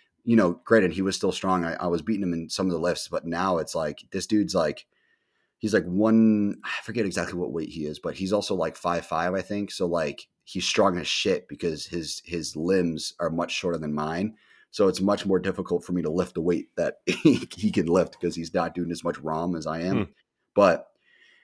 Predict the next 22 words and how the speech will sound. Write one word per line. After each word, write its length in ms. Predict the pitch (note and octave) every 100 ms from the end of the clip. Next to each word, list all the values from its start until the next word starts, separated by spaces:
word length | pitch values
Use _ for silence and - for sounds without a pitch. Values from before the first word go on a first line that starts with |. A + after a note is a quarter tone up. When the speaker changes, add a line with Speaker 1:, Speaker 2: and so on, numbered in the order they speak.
| _ _
Speaker 1:
anyways, 540 | B2+ B2 F#2+ E2+ D#2 -
um, 300 | F#2 F2 D#2+
Speaker 2:
That's, 260 | G2 D#2
that's 240 | - G2+ G2
me 220 | F#2+ F#2
with 220 | F2 E2
literally 440 | F#2+ F2 F2 E2+ -
anybody 460 | A2 F#2+ E2 F2 E2
else 220 | D#2+ E2
that 120 | - E2
I 40 |
work 240 | D#2+ D#2+
out 140 | D#2 D2
with. 280 | F2+ - - -
<laughs> 200 | B2 -
Speaker 1:
But, 460 | F2 C#3+ C3 - F#2
but 300 | B2+ B2 F#2
granted, 760 | G2+ A#2+ B2 A#2 F#2+ E2+ D#2 - _ _ _
when 260 | G2 A2 G#2
we 120 | G2+
are 240 | E2+ A#2 A2+
tall, 560 | - F2+ E2 D2+ D2